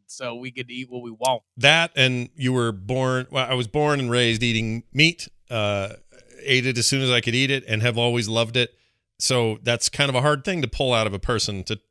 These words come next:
Speaker 2: you know, slap 'em in the face and go, "Look at all the harm you're doing." Uh, by consuming so much meat when your entire life you were,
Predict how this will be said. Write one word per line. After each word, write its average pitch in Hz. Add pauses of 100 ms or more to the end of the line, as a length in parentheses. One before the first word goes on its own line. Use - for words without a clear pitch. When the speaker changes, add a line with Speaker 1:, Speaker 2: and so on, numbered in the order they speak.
(140)
Speaker 2:
you 120
know, 95 (320)
slap 123
'em 120
in 113
the 107
face 110
and 110
go, 101
"Look 104
at 110
all 101
the 95
harm 107
you're 101
doing." 92 (540)
Uh, 90
by 92
consuming 98
so 101
much 95
meat 101
when 95
your 98
entire 95
life 90
you 95 (100)
were, 95